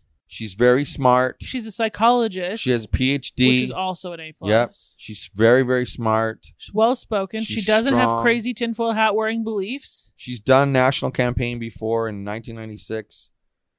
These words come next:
Speaker 1: she was the, um, vice presidential nominee for
Speaker 2: She just seems like a
Speaker 1: Libertarians.
Speaker 2: nice person.
Speaker 1: And we've met her. She's super nice.
Speaker 2: Okay, yeah, she was a nice person. We've met her,
Speaker 1: Um,
Speaker 2: dude.
Speaker 1: so
Speaker 2: Just
Speaker 1: if
Speaker 2: give her a
Speaker 1: everybody
Speaker 2: look.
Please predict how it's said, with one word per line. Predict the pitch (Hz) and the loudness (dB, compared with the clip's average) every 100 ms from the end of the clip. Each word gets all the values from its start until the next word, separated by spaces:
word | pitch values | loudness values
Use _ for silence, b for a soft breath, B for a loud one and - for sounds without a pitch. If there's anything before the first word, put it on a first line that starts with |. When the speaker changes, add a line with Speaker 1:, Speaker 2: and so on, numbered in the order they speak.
| _ | _
Speaker 1:
she | - - | -16 -10
was | 101 101 95 - | -4 -4 -4 -10
the, | 101 98 95 | -10 -6 -4
um, | 90 87 85 82 85 | -4 -6 -10 -10 -2
vice | 98 - | -2 -2
presidential | 113 104 104 104 - 107 104 104 | -6 -4 -6 -10 -8 -8 -10 -12
nominee | 104 104 104 104 123 170 _ - _ _ _ _ - _ _ - | -10 -10 -10 -12 -12 -16 _ -20 _ _ _ _ -20 _ _ -16
for | 98 | -10
Speaker 2:
She | 107 | -6
just | 523 - | -4 -4
seems | - | -8
like | |
a | - | -10
Speaker 1:
Libertarians. | - - | -10 -4
Speaker 2:
nice | 294 220 226 | -2 -2 -6
person. | - 185 185 - | -12 -14 -14 -8
Speaker 1:
And | 110 113 110 | -6 -6 -4
we've | 117 135 | -4 -4
met | 110 104 113 | 0 4 4
her. | 135 175 _ | 2 -6 _
She's | - - | -18 -12
super | - 120 117 | -6 -4 -4
nice. | 107 98 131 165 | -4 -4 -6 -10
Speaker 2:
Okay, | 233 | -10
yeah, | 196 | -10
she | 180 - | -12 -14
was | 190 196 175 | -10 -10 -12
a | |
nice | 180 170 | -18 -20
person. | 160 160 156 | -20 -20 _
We've | - | -4
met | |
her, | 113 - 104 | -2 -2 -4
Speaker 1:
Um, | |
Speaker 2:
dude. | 101 92 92 - | -8 -14 -16 -12
Speaker 1:
so | - 131 127 123 120 _ _ _ _ _ _ _ _ _ _ _ _ _ _ _ _ - | 0 4 4 2 -2 _ _ _ _ _ _ _ _ _ _ _ _ _ _ _ _ -10
Speaker 2:
Just | 320 | 2
Speaker 1:
if | 135 | 4
Speaker 2:
give | 185 403 | 6 4
her | |
a | |
Speaker 1:
everybody | 403 359 | 4 4
Speaker 2:
look. | 294 - - | 2 -2 -16